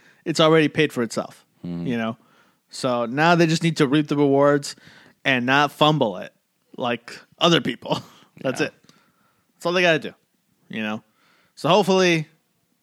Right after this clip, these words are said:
Speaker 1: W W E doesn't fumble it. And, uh, you know,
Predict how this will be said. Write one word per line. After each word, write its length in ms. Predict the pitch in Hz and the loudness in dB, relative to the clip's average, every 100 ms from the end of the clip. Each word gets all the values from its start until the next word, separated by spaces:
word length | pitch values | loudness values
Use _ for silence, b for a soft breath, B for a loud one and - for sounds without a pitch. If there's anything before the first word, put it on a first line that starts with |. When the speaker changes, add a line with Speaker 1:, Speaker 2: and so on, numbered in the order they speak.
| _ _ _ | _ _ _
Speaker 1:
W 180 | 156 151 | 0 4
W 80 | 156 | 4
E 20 | |
doesn't 200 | 151 143 | 2 0
fumble 280 | 139 127 131 | -2 0 0
it. 120 | - _ b b b b _ | -2 _ b b b b _
And, 640 | - 131 127 127 127 127 127 | -4 -2 -2 -2 -4 -4 -2
uh, 540 | 123 120 117 117 110 - | -2 0 -2 -2 -4 -6
you 160 | - 117 | -8 -4
know, 160 | 110 | -4